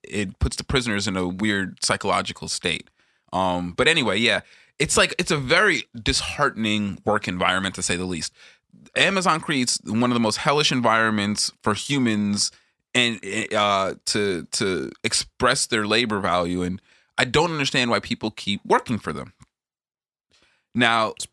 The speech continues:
Speaker 2: probably more of a matter of desperation.
Speaker 1: Exactly. It's the same, it's the same reason why they put military recruitment centers in, in rural areas.
Speaker 2: Poor neighborhoods. Mm-hmm.
Speaker 1: And poor neighborhoods.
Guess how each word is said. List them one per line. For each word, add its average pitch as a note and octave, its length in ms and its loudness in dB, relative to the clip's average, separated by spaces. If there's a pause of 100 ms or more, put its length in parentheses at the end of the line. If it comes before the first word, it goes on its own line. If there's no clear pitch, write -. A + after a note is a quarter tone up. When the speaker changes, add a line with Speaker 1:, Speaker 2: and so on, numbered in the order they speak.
Speaker 2:
probably C3+ 240 0
more G2+ 180 2
of F2 40 -2
a F2 60 -4
matter F2 260 -2
of D2+ 80 -8
desperation. E2 760 -6
Speaker 1:
Exactly. G#2 1200 -2
It's - 220 -2
the C3+ 100 -4
same, E3 480 0 (260)
it's D#3 160 0
the D#3+ 60 0
same G3 320 2
reason F3+ 340 0
why D3+ 140 4
they C#3+ 100 4
put B2 320 0
military A2+ 560 0
recruitment A2+ 480 -2
centers B2+ 480 -2
in, G#2 460 -2 (140)
in G2+ 180 0
rural G#2 320 4
areas. F#2 260 4
Speaker 2:
Poor F2 80 0
neighborhoods. F#2+ 500 -4
Mm-hmm. E2 160 -10
Speaker 1:
And C3+ 200 2
poor B2 180 2
neighborhoods. G2+ 560 -2